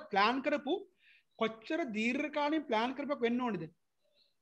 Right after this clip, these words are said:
කොයිතරම් ස-, දීර්ඝකාලීන ප්ලෑන් කරපු දෙයක් තමයි දැන් මේ සක්‍රියව මේ කරලා ඉවරක් කරලා දාන්න හදන්නේ මේ. මේක ජනතාවට තේරුම් ගියේ නැති මොකද ඒගොල්ලෝ කියන මේකට ඉන්විසිබල් warfare එකක්.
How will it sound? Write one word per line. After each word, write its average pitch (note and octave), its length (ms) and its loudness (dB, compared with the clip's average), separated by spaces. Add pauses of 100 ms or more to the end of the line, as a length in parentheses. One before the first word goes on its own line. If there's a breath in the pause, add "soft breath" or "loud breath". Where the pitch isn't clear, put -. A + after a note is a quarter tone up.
(140)
කොයිතරම් C4 460 2
ස-, F3+ 680 0
දීර්ඝකාලීන C4+ 760 -2
ප්ලෑන් A3 300 -2
කරපු C4+ 320 -4
දෙයක් A#3 260 4
තමයි C#4+ 280 -2
දැන් D4 180 -2
මේ D#4 100 0
සක්‍රියව D4 640 -2
මේ E4 100 -2
කරලා D4 300 2
ඉවරක් C#4+ 240 0
කරලා C#4+ 160 -4
දාන්න C#4 160 -2
හදන්නේ A3+ 260 -4
මේ. D#3+ 100 -10 (460 soft breath)
මේක A3 240 2
ජනතාවට C4 520 2
තේරුම් C4 340 6
ගියේ C#4+ 160 2
නැති C4+ 160 0
මොකද D4+ 120 0 (200)
ඒගොල්ලෝ C4+ 300 4
කියන D4 180 -2
මේකට E4+ 260 -2
ඉන්විසිබල් F4 500 4 (440)
warfare A3+ 400 2
එකක්. - 100 -16